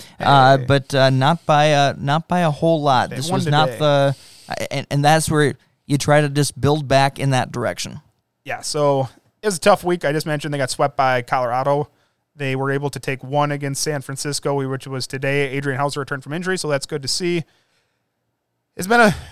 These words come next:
Speaker 2: it's been a tough offensive week. They, I did watch, I'm pretty sure almost all those games, not all of them, but I don't know, I don't, you don't like to give excuses. They hit into a lot of double plays. They put a lot of guys on first,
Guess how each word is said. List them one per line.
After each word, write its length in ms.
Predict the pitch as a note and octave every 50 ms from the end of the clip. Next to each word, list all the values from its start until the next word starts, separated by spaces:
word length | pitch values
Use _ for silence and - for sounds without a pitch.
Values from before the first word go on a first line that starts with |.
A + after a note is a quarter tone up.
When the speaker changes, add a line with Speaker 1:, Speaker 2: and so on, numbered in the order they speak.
| -
Speaker 2:
it's 100 | - -
been 140 | - - G3+
a 40 | F#3
tough 220 | - - F#3+ E3
offensive 420 | F3 E3 D#3 - - D3+ - D3+ C#3+
week. 200 | D#3 D3 C#3+ -
They, 240 | - D#3 D3+ C#3+ C#3 - -
I 100 | B2 C3+
did 140 | C#3+ C#3+
watch, 380 | C3+ C3 C3 B2+ - - - - - _
I'm 80 | B2+ - _
pretty 160 | - A#3 F3
sure 180 | - - A2+ A2
almost 240 | A2 A2 A2 -
all 180 | - A2+ A2 A#2
those 200 | A2+ A#2 A2 -
games, 180 | - A#2+ A#2 A2+
not 140 | B2 A#2+
all 160 | A#2 A2+ A2 A2+
of 60 | G#2+
them, 120 | A#2 A#2
but 160 | A#2 A#2+ A#2 A2 _ _ _ _ _ _ _ _ _ _
I 80 | - C#3+
don't 80 | B2
know, 60 | A2 A#2
I 60 | B2
don't, 120 | C3 C3+ G3+
you 80 | G3+
don't 100 | F#3+ F3+
like 140 | F3+ E3+ D#3+
to 60 | E3
give 80 | D#3+ D3+
excuses. 380 | D3+ - - D#3+ D3 E3 D#3
They 80 | D3 C#3
hit 100 | C#3+ D3+
into 160 | C#3+ D3 C3+
a 20 | B2+
lot 180 | C3 C3+ C3+
of 60 | C#3
double 240 | C3+ C#3 C3+ C3+ C3
plays. 300 | - - C#3 C3 C3 B2
They 80 | C3 B2
put 120 | A#2+ C#3+
a 60 | C#3
lot 160 | C3+ C3+ C#3 C3+
of 80 | C3+
guys 220 | C#3+ C3+ C3+ B2+ C3+
on 100 | B2+ A#2+
first, 420 | - C3+ C3 C3 B2+ - - -